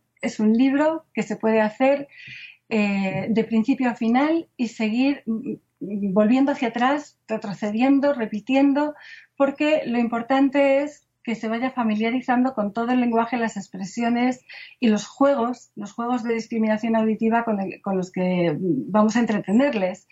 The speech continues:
Para que te hagas una idea, mm, si, si yo te digo, bueno, pues un cuentito con tres imágenes. Una imagen,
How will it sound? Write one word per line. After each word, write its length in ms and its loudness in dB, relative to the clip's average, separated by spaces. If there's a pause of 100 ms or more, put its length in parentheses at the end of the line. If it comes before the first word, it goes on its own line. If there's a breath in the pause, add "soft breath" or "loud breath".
(460 loud breath)
Para 180 0
que 100 -4
te 100 0
hagas 260 0
una 160 4
idea, 460 0 (840 soft breath)
mm, 380 0 (100)
si, 1120 0
si 240 -2
yo 380 2
te 120 2
digo, 500 2
bueno, 240 0
pues 200 -8
un 240 4
cuentito 540 0
con 760 -2 (300)
tres 260 0
imágenes. 800 -2
Una 200 2
imagen, 600 2